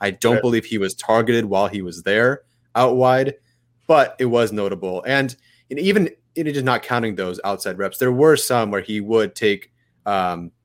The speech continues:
Speaker 1: from, like, an angle route or something out of the backfield. So there is some sort of plan for him here. I don't quite know what that is just yet, but he is going to be involved in the passing game. I didn't get a chance to watch too much of the run game, and frankly, the run game was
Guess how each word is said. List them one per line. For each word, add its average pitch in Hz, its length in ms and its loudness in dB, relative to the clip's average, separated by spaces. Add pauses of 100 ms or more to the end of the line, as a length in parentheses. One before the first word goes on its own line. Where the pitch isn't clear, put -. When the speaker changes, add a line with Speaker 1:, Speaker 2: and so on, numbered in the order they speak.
(120)
Speaker 1:
from, 104 120 -8
like, 98 120 -6
an - 80 -6
angle 101 280 -2
route 90 180 2
or 87 40 -2
something 92 260 -6
out 90 100 -2
of 90 60 -6
the 92 60 -4
backfield. 90 560 -2
So 101 300 2 (260)
there 185 180 6
is 294 140 2
some 226 200 6
sort 165 260 6
of - 120 0
plan 135 240 2
for 104 240 -2
him 92 100 -4
here. 98 160 0
I 92 100 0
don't 135 220 -2
quite 127 260 0
know 120 160 0
what 113 220 -2
that 95 180 -4
is 185 200 4
just 143 280 0
yet, 110 280 0 (320)
but 123 80 -4
he 156 80 4
is 143 120 0
going 131 160 2
to 120 60 0
be 113 120 0
involved 104 300 -2
in 101 60 -8
the 92 80 -6
passing 104 500 -4
game. 82 260 -12 (280)
I 110 80 -2
didn't 156 180 2
get 160 100 4
a 135 40 4
chance 131 260 -2
to 117 80 -2
watch 113 260 2
too 120 100 -6
much 113 180 -2
of 101 140 -8
the 87 80 -6
run 104 260 -2
game, 127 160 2
and 95 120 -4
frankly, 104 300 -4
the 95 100 -6
run 98 180 -6
game 95 180 -6
was 85 200 -16